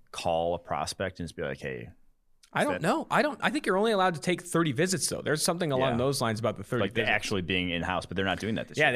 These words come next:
Speaker 2: yeah. So I think there's probably some regulations to that as well. It'll be interesting. Let's just say that. It'll be interesting. Maybe that Combine invite gives you a free visit with that prospect that doesn't count against your thirty.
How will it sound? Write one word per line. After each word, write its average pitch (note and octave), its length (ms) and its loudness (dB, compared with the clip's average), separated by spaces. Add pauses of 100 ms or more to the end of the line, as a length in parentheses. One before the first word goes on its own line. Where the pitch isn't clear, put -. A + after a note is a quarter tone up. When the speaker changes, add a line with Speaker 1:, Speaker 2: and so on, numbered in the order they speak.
Speaker 2:
yeah. G2+ 80 -4
So C#3+ 200 0
I C3+ 80 4
think D3 160 -2
there's C3+ 180 0
probably C3+ 260 2
some B2+ 140 0
regulations A2+ 520 0
to A2 60 -4
that G#2+ 120 0
as F#2+ 100 -6
well. G2+ 220 -4
It'll G3 160 4
be F3+ 140 2
interesting. - 300 -4 (140)
Let's D3 140 2
just C#3+ 140 2
say C#3+ 100 2
that. A2+ 300 -2
It'll D3+ 160 2
be C3 160 0
interesting. G#2+ 460 -2 (260)
Maybe G3 220 4
that G#3 280 4
Combine F3 580 2
invite F3+ 580 0
gives C#3+ 200 0
you D3 120 2
a A#2 60 2
free C#3 440 -2
visit C3 420 0
with D#3+ 200 -2
that D#3+ 200 2
prospect E3 640 0
that A#2+ 140 0
doesn't B2+ 240 -2
count E3+ 180 2
against E3+ 240 0
your F3 80 2
thirty. F#3 480 -2